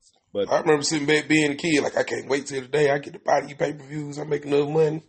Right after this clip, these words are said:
Speaker 2: And lo and behold, twenty fourteen rolls around, W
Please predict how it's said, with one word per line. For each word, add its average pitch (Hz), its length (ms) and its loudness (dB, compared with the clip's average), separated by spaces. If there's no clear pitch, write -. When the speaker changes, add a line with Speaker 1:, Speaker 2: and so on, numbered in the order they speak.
Speaker 2:
And 110 180 -4
lo 143 180 6
and 160 80 4
behold, 160 460 4
twenty 160 220 0
fourteen 170 500 2
rolls 175 320 4
around, 180 500 4
W 143 200 -2